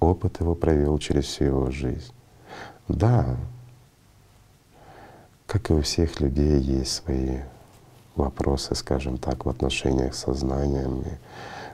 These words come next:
в отношениях служения, но тем не менее он получил опыт. Разве это не ценно? Ведь это знание, это знание того, что это существует.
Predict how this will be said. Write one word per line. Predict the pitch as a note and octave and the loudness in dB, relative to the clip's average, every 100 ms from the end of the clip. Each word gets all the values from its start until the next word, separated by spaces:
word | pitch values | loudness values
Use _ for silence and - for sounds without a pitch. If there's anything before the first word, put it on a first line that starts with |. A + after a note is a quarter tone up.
| - - | -20 -8
в | - | -4
отношениях | C#2+ C2+ C2 - C2+ C2+ B1+ C2 - | -2 0 0 0 2 4 2 -2 -6
служения, | - C#2 C#2 C#2 D2 C#2 C2 - - - - | -2 0 2 4 4 2 -2 -6 -16 -16 -4
но | E2 D2 C2+ B1+ | -2 0 0 -2
тем | - D#2+ D2+ | -2 0 2
не | F#2 | 4
менее | F#2 C#2+ C2 C2 C#2 - _ _ _ _ _ - | 4 2 0 -6 -14 -20 _ _ _ _ _ -2
он | D2 C#2 | 0 0
получил | - C2+ E2 - A2+ C#2+ D2+ | 0 2 0 2 2 4 0
опыт. | D2 - - - _ _ _ _ _ _ D2+ | -2 -6 -20 -20 _ _ _ _ _ _ 0
Разве | D2 C2+ C2+ C2 | 2 2 0 -2
это | - | -2
не | C2+ C2+ | -2 -2
ценно? | - - A2 C3 - - - - - _ _ _ _ _ _ _ - - - _ D#2 | -4 0 2 2 -4 -12 -20 -20 -20 _ _ _ _ _ _ _ -20 -20 -20 _ -2
Ведь | D2 - | -2 2
это | E2 - C2+ | 2 4 2
знание, | C2+ C#2 C2+ F#2 A2 C2 - - - _ _ _ _ _ _ _ | 2 0 2 4 2 0 -8 -20 -20 _ _ _ _ _ _ _
это | - - | 0 2
знание | C#2 D2 G2 F#2 D2+ | 2 4 4 4 2
того, | - C2+ C2+ F#2 | 0 0 4 2
что | F#2+ - C#2 | 0 -2 -2
это | - C#2+ | 0 -2
существует. | - - - C#2+ - E2+ E2+ D#2 | -2 -4 -2 -2 -2 0 0 0